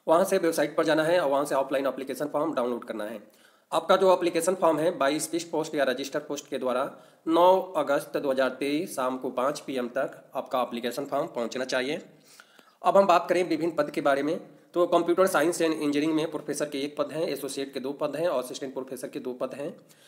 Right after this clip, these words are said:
इसी में एक एक पद हैं प्रोफेसर, एसोसिएट प्रोफेसर में, और डबल ई में प्रोफेसर के लिए एक पद हैं, एसोसिएट प्रोफेसर के तीन पद हैं और असिस्टेंट प्रोफेसर के दो पद हैं, और मैथमेटिक्स में यानी मैथ में जो हैं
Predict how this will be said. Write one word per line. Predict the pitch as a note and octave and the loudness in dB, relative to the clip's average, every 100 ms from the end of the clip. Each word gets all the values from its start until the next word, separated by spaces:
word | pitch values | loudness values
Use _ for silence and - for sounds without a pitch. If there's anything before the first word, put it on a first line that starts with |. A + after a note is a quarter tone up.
| _ _ _ | _ _ _
इसी | F#3 F3 G#3+ | -8 -4 2
में | G3 F#3+ G3+ - - _ - | 4 4 2 -8 -20 _ -8
एक | D#3+ E3 | -4 -4
एक | E3 | -2
पद | D#3 D#3 | -2 -2
हैं | C#3+ D3 F#3+ - | -2 -2 -2 -8
प्रोफेसर, | - C3+ D3 D#3 D#3 | -8 -4 -2 0 0
एसोसिएट | C#3 C3+ D3 C#3+ | -2 -6 -8 -6
प्रोफेसर | D#3+ D3 D3 D3+ | -8 -6 -4 -4
में, | D3+ F3 - - _ _ _ _ - | -2 -4 -6 -20 _ _ _ _ 2
और | D#3+ | 4
डबल | E3 E3+ E3+ | 6 6 6
ई | F3 F#3 | 6 4
में | F3 F#3+ - - - _ _ _ _ _ _ _ _ _ _ | 4 2 -2 -16 -20 _ _ _ _ _ _ _ _ _ _
प्रोफेसर | - D3+ E3 F#3+ | -6 -4 0 2
के | F#3+ | 4
लिए | F3+ E3+ | 2 2
एक | D#3+ D#3 | 0 0
पद | D#3 D3 | -2 0
हैं, | D#3 F#3 F#3 | -2 -2 -4
एसोसिएट | D3 D3+ D3 D3+ | -6 -4 -4 -4
प्रोफेसर | D#3+ D#3 C3+ C#3 | -6 -6 -6 -6
के | B2+ | -6
तीन | C#3+ D3+ | -4 -2
पद | D#3 C#3+ | -2 -2
हैं | D#3+ | -4
और | F3+ C3+ | 0 -2
असिस्टेंट | C#3+ C#3+ C#3+ | -2 -8 -8
प्रोफेसर | C#3+ B2+ B2 | -8 -10 -12
के | C3+ C#3+ F3 - - _ | -10 -8 -8 -12 -20 _
दो | C3 C#3+ | -4 -2
पद | C3+ A#2+ | -2 -4
हैं, | C3 A2+ - _ - | -6 -8 -12 _ 0
और | D#3 | 4
मैथमेटिक्स | E3 D#3+ E3+ E3 F#3 E3+ | 4 4 2 0 -2 0
में | E3 F3+ - | 0 0 -4
यानी | D#3 D#3+ | -2 2
मैथ | D#3 E3+ F3 | 2 2 2
में | E3+ | 0
जो | D#3+ D3+ | 2 0
हैं | D3+ F3+ | 0 -2